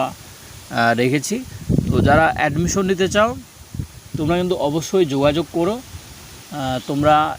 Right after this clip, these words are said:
এই ভিডিও ডেসক্রিপশনে WhatsApp গ্রুপের লিংক পাবে, সেখান থেকে অবশ্যই কিন্তু তোমরা আমাকে কন্ট্যাক্ট করতে পারো, অথবা আমাদের পেইড নোটস ব্যাচের যে,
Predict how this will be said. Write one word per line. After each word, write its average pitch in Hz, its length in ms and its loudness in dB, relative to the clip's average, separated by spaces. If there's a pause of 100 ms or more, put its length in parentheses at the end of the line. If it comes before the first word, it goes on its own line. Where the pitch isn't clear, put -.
(140)
এই 156 120 0
ভিডিও 165 220 0
ডেসক্রিপশনে 156 680 -4
WhatsApp 131 460 0
গ্রুপের 147 320 0
লিংক 139 300 0
পাবে, 165 280 2 (440)
সেখান 170 320 0
থেকে 170 160 2
অবশ্যই 156 460 0
কিন্তু 175 400 -2
তোমরা 147 420 4 (140)
আমাকে 147 400 2 (120)
কন্ট্যাক্ট 147 460 0
করতে 160 280 0
পারো, 175 280 4 (840)
অথবা 170 320 4
আমাদের 190 340 2
পেইড 170 200 4
নোটস 175 260 -2
ব্যাচের 156 400 2
যে, 180 320 2